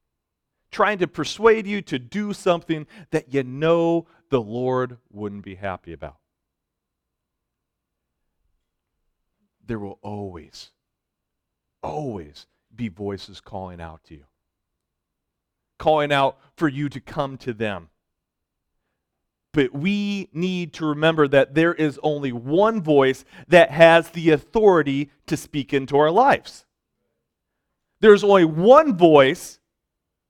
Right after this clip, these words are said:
that has the authority to lead our lives. One voice with the wisdom, the knowledge, and the ability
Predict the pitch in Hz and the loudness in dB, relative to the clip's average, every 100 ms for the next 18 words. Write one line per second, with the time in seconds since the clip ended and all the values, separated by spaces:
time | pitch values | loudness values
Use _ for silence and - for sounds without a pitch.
0 | _ _ _ _ _ _ 190 180 196 180 | _ _ _ _ _ _ 6 8 6 6
1 | 175 151 240 233 214 208 214 _ - 233 | 0 0 6 8 8 4 -4 _ 2 6
2 | 214 262 285 240 202 143 127 123 80 78 | 6 6 4 6 8 8 6 4 2 -8
3 | - - _ _ _ _ _ _ _ _ | -20 -20 _ _ _ _ _ _ _ _
4 | _ - 165 247 311 320 196 185 180 180 | _ -8 4 8 8 6 6 8 8 4
5 | 165 175 202 208 180 147 160 302 285 202 | -2 2 2 4 0 0 -2 -2 -2 0
6 | 180 151 165 190 _ _ _ _ _ 180 | 4 4 4 -8 _ _ _ _ _ 2
7 | 180 180 233 262 208 190 185 - - 196 | 4 6 8 8 8 6 2 -6 -2 2
8 | 208 202 165 147 302 349 302 202 170 175 | 2 2 -2 -2 2 6 8 8 4 0
9 | 208 | -6